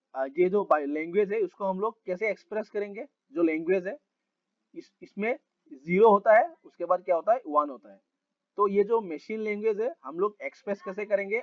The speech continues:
Either zero and one। तो हमेशा याद रखना, computer knows only zeros and ones। Computers को हमेशा zeros and ones ही समझ में आता है और उससे एक्सके-, मतलब एक्से-, एक्सेप्ट zeros and ones कुछ भी समझ में नहीं आता है, ठीक है।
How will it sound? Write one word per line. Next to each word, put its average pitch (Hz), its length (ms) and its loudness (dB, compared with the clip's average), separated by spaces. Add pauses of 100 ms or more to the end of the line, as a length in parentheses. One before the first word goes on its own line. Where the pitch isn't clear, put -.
(100)
Either 151 280 6 (400)
zero 208 220 2 (300)
and 240 80 -6
one। 269 380 -12 (1000)
तो 220 300 6 (220)
हमेशा 214 420 -4
याद 214 240 2
रखना, 240 320 -10 (100)
computer 202 400 -4
knows 185 420 -2
only 202 260 -10
zeros 160 380 -8
and 156 200 -18
ones। 110 340 -20
Computers 185 380 -6
को 190 100 -8
हमेशा 180 420 -6
zeros 160 460 -4
and 190 100 -8
ones 151 340 0
ही 226 80 -6
समझ 160 260 -10
में 127 120 -16
आता 104 240 -20
है 78 60 -18 (440)
और 165 180 6
उससे 202 520 -10
एक्सके-, 196 680 -16
मतलब 175 160 -4 (120)
एक्से-, 160 440 -10
एक्सेप्ट 165 420 -16 (300)
zeros 185 240 -4
and 214 100 -10
ones 202 240 2 (200)
कुछ 185 160 -16
भी 208 140 -10
समझ 170 220 -14
में 147 120 -14
नहीं 131 100 -14
आता 110 160 -20
है, 113 40 -20
ठीक 185 160 -12
है। 262 80 -10